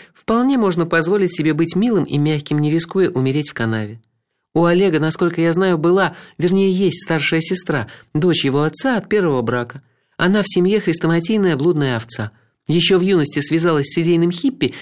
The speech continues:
и по сей день живёт с ним в счастливом гражданском браке где-то на задворках Христиании. Папаше это, понятно, очень не нравилось, и в итоге он не оставил ни гроша ни дочке, ни её детям, а их у неё штук восемь, если не больше. Олег очень любил сестру и племянников,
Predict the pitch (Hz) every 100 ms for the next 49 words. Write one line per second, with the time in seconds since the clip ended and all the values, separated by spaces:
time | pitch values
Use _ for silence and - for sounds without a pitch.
0 | - - 220 220 220 226 196 170 277 262
1 | 202 220 247 233 214 - 208 - 285 226
2 | 170 175 175 247 - 160 147 165 160 151
3 | 151 247 185 143 151 160 220 180 165 170
4 | 165 - 156 143 131 131 135 _ _ _
5 | _ _ 180 180 262 - 175 180 180 180
6 | 185 - 175 165 156 151 143 208 294 269
7 | - _ _ - 208 226 311 254 - 233
8 | 247 240 226 226 214 208 208 202 202 -
9 | 156 160 165 180 302 - 226 185 175 202
10 | 156 143 143 147 143 - - - 175 220
11 | 262 226 220 208 - 240 - 143 254 -
12 | 131 120 117 127 127 123 120 110 - -
13 | - _ - 180 202 196 196 185 170 151
14 | 156 151 147 147 - 160 143 165 233 247
15 | 214 170